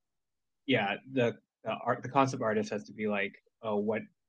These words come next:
like, extra stuff should I add, like, to make it look more realistic, or what,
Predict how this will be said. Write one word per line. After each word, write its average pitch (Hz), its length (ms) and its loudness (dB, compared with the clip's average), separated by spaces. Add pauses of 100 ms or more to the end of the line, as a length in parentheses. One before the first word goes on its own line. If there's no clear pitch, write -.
(360)
like, 107 180 -6
extra 113 280 -4
stuff 139 260 0
should 135 160 0
I 127 140 4
add, 135 400 6
like, 98 260 -2 (140)
to 117 80 -14
make 104 140 -4
it 101 100 -6
look 104 120 -8 (160)
more 104 340 -4
realistic, 104 640 -6 (300)
or 98 220 -6
what, 101 220 -8